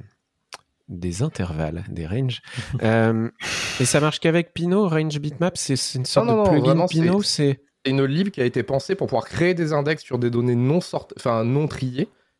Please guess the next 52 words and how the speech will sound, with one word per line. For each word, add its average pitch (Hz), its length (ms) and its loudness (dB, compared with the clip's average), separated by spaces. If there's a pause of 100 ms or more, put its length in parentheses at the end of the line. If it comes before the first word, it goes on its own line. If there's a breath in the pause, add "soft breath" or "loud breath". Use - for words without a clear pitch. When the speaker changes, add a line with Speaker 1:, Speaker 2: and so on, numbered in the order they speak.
(140)
Speaker 2:
et 117 80 0
pour 101 120 0
Speaker 1:
Ouais. 95 40 4
Speaker 2:
pouvoir 151 220 0
justement, 135 560 0
euh, 110 40 0
faire, 151 280 0
euh, 120 140 2
améliorer 139 380 2
les 143 120 2
performances 131 460 0
de 123 60 0
requêtage 120 540 0
sur 156 380 -4
des 127 80 0
données 131 260 2
non 139 180 2
triées 135 320 0
quand 127 220 -6
on 117 140 -2 (420)
parle 151 180 0
spécifiquement 127 600 -4
de 110 160 0 (360 loud breath)
certains 135 260 -2
types 143 220 -2
de, 113 220 2
de 110 100 0
recherche. 110 380 0
Et 113 60 0
là, 110 120 2
typiquement, 117 440 -4
dans 110 100 0
l'exemple, 107 440 0
c'est, 131 240 0
euh, 110 120 2
le 95 120 2
range 120 200 0
bitmap, 123 320 -4
donc 101 160 -6
quelque 107 140 -2
chose 131 180 -4
qui - 60 -18
permet 107 180 -2
de - 40 -8
faire 127 140 -2
de 113 100 0
l'intervalle, 110 500 0
de 104 80 0
la 98 100 2
recherche 113 240 -2
par 113 100 -2
intervalle. 98 300 -6